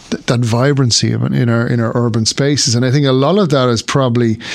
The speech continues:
in my view, down to probably an immature level of urbanization. You know, the country was industrialized in the nineteen sixties and seventies. Um, so compared to London or New York, we've, we probably haven't been at this long enough in terms of urbanization.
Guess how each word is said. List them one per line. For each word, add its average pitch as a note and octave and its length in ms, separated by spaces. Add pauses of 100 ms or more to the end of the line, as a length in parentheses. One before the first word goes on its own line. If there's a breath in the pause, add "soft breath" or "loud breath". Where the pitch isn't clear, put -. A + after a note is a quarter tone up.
(400 loud breath)
in A#2+ 100
my C3+ 240
view, B2+ 220
down A2+ 300
to B2 280
probably A#2 320
an C3 220
immature C3 800 (320 loud breath)
level B2+ 480
of A#2 100
urbanization. A#2+ 1080 (460 loud breath)
You C#3+ 100
know, A#2+ 80
the A#2 120 (160)
country B2+ 440
was A2+ 200
industrialized A#2 720
in A2+ 80
the A2+ 80
nineteen A2+ 260
sixties - 460
and A#2 100
seventies. C#3+ 640 (480 loud breath)
Um, B2 260
so B2+ 140
compared C3+ 440
to A#2+ 120
London A#2 460
or G#2 80
New G#2 140
York, A2 460 (360 loud breath)
we've, B2 360
we D3 160
probably B2+ 440
haven't B2 240
been A#2 180
at A#2+ 200
this C#3 200
long C#3 220
enough D3 260
in C3 80
terms C#3 300
of A#2+ 80
urbanization. A#2+ 880